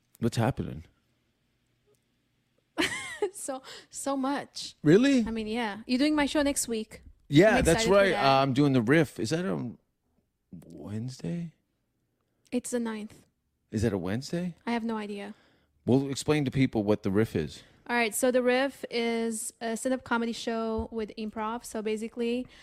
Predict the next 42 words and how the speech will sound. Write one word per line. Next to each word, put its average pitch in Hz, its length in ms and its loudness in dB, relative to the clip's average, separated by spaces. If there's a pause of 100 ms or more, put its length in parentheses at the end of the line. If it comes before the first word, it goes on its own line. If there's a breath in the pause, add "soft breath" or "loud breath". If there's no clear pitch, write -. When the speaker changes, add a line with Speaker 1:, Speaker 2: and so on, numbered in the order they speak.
(180 loud breath)
Speaker 2:
we 233 100 -4
get 226 180 0
suggestions - 580 -4
from 220 140 -4
the 208 80 -6
crowd, 214 560 -4 (240 soft breath)
Speaker 1:
Mm-hmm. 120 260 -4
Speaker 2:
and 226 80 -4
then 226 120 -2
I 220 40 -2
have 226 160 -2
this 214 220 -6
big-ass 220 480 -4
fortune 240 400 -8
wheel, 254 480 -4
and 214 160 -4
we 214 80 -2
put 220 220 -4
the 220 80 -10
suggestions 220 580 -6
there, 269 340 -2 (400 soft breath)
and 226 140 -2
the 220 60 -4
comic 214 340 -4
needs 214 160 -4
to - 60 -8
come 220 180 -6
over 202 420 -4
and, 208 160 -8
like, 190 240 -10
spin - 340 -4
the 214 60 0
wheel 208 380 -4 (160)
and 202 500 -6
improvise 202 800 -6
on 208 120 -8
the 190 40 -10
suggestion - 720 -12 (180)
that 202 160 -8
lands - 280 -12
on. - 180 -16 (240)
Speaker 1:
Yeah, 185 280 4